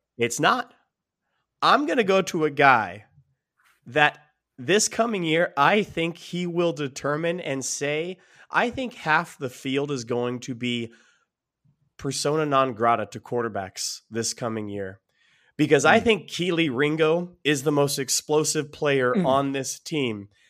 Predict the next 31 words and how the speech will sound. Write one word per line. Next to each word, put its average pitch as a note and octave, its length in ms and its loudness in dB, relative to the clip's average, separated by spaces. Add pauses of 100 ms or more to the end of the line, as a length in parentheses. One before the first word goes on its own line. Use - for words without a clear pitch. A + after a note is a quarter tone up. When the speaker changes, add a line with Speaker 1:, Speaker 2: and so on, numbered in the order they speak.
(360)
Speaker 1:
And G3 140 8
it - 180 6
was A#3 240 8
not G#3+ 180 8
Speaker 2:
Ooh. - 40 2
Speaker 1:
just F#3 280 4
the D#3 80 -4
chip E3+ 300 0
six - 380 0
that C#3 180 -2
sealed D#3 300 0
that C3+ 140 0
championship. C#3 760 -4 (400)
I'm F3 180 8
here G3 180 0
to F3 80 -4
tell F3 280 0
you, D3 200 -2
I F#3 220 0
think F#3+ 400 -6
this D#3 240 0
man, C#3+ 500 -2
tall, E3+ 600 0
lean, D#3+ 420 -4 (200)
muscular, D3 540 -4
fast, C#3+ 540 -4
is D#3 180 -6
just E3+ 440 -4
going F3+ 420 -2
to E3 160 -10
say, A#2 600 -2